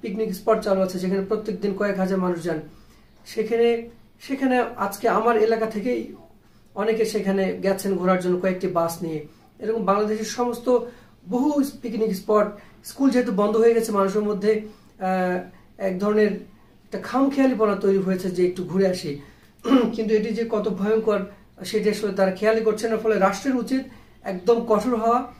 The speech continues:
কঠোর হাতে এই জিনিসগুলোকে, আহ, মোকাবেলা করার পাশাপাশি জামাতের বিষয়ে নিরুৎসাহিত করা দরকার। কারণ মালয়েশিয়ায়, আহ, যে আক্রান্তের হার, তার মধ্যে তিন ভাগের দুই ভাগই একটি তাবলিগ জামাত থেকে ছড়িয়েছে।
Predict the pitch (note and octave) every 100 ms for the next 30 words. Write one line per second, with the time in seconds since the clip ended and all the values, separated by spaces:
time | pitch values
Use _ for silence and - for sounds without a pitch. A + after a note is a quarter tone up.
0 | - _ - A#3+ A3+ C4 A3 A3 A3+ G#3
1 | G#3+ G#3 G#3 G#3 G#3 G3+ G3+ - - -
2 | F3+ F3+ F#3 F#3+ A3 A3+ A3 A3 A3 G#3
3 | A#3 G#3+ G#3+ A3 - - - F#3 D#3 G#3
4 | A3 A3 A3 - G#3 G#3+ - A3 G#3+ F#3+
5 | G3 F#3 F3+ F3+ G#3 G#3+ - - _ G3
6 | F3+ E3+ G3+ A3 A3 G#3+ G#3+ G#3+ - _
7 | - F3 E3 - - - D#3+ F#3+ F3+ F3+
8 | G#3 G3 F#3 G#3+ G#3+ F#3 F#3+ F#3+ - -
9 | C4 A#3+ G#3 G3+ G3+ E3 A#3 - G3+ F#3
10 | F3+ - - - _ F3+ F3+ G3 F#3+ F#3
11 | F#3+ A3 G3+ F#3+ F#3 F#3+ F3+ F3 F#3+ F3
12 | E3+ F3 B3